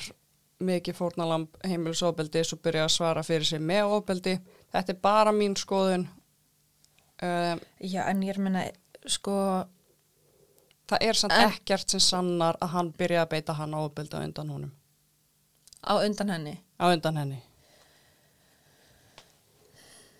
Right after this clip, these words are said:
Speaker 1: Það er ekki hægt að sanna hver byrjaði, hver var að pota. Meira að segja ráðgjafinn sagði að hún var oftast að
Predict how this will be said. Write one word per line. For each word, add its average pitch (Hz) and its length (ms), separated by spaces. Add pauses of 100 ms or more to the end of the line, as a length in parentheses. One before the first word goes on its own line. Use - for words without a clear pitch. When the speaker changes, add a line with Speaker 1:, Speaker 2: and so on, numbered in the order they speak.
(640)
Speaker 1:
Það 190 220
er 208 240
ekki 196 400
hægt - 400
að 185 160
sanna 180 640
hver 175 460
byrjaði, 160 480 (100)
hver 180 400
var 175 160
að 175 140
pota. 165 340
Meira 180 160
að 190 80
segja 196 140
ráðgjafinn 190 540
sagði 185 360
að 180 140
hún 190 180
var 175 160
oftast - 800
að 170 320